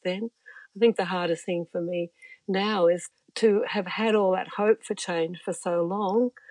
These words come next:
and now realise that where are we? What's happening? <laughs> You know, this, you know, that's, that can get me down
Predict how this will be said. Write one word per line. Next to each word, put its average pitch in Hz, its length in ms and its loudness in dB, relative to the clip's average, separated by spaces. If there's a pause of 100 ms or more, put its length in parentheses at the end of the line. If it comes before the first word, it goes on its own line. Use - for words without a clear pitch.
(680)
and 202 140 -2
now 196 560 -2
realise 196 560 0
that 202 160 0 (800)
where 214 280 4
are 240 240 -2
we? 180 280 -2
What's 226 240 0
happening? 220 540 0
<laughs> - 0 -
You 190 120 4
know, 170 260 -2 (380)
this, 190 280 -4 (100)
you 165 160 -4
know, 165 500 -4 (360)
that's, 180 440 -4
that 208 180 -2
can 190 220 2
get 165 160 2
me 165 120 2
down 160 320 -2